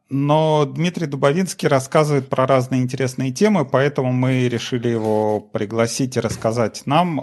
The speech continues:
о том, чем он занимается и над какими проектами он работает. А, Дмитрий, можешь рассказать немного о себе, как ты начинал,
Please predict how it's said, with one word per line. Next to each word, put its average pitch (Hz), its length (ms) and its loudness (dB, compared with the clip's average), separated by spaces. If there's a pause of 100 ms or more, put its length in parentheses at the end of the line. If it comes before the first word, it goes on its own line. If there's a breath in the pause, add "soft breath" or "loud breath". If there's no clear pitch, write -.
о 110 640 2 (160)
том, 117 300 0
чем 113 240 -2
он 110 100 -8
занимается 131 800 0
и 135 680 -2 (200)
над 113 300 -2
какими 131 380 2
проектами 117 580 0
он 107 380 -2
работает. 104 560 -4 (1400 loud breath)
А, 131 220 4
Дмитрий, 127 680 0
можешь 175 460 -2 (460)
рассказать 127 640 2
немного 120 340 2
о 117 60 4
себе, 160 340 2
как 147 280 0
ты 123 100 -6
начинал, 151 680 0